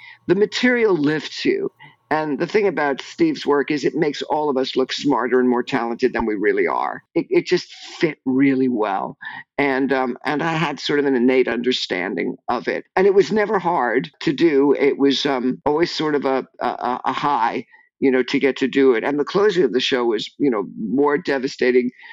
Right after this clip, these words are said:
for me, not because the job and all that, but that I didn't get to do it. I just wanted to do it for a long time.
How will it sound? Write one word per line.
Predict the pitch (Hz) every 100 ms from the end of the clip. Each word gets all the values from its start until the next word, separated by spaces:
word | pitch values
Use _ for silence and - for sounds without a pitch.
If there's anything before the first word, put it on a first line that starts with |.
| - -
for | - 147
me, | 139 147 143 131
not | 143 156 170 -
because | 139 - 143 139 - - - 127 - 120 - -
the | 131
job | - 127 120 127 117
and | 120
all | 120 113
that, | 123 123
but | 131
that | 151 135
I | 139
didn't | 170 170
get | 170
to | 151
do | 117 147 214
it. | 170 73
I | 110
just | - 143
wanted | 127 135 135 123
to | 123
do | 156 196
it | 208
for | - 85
a |
long | 101 92 113
time. | - - -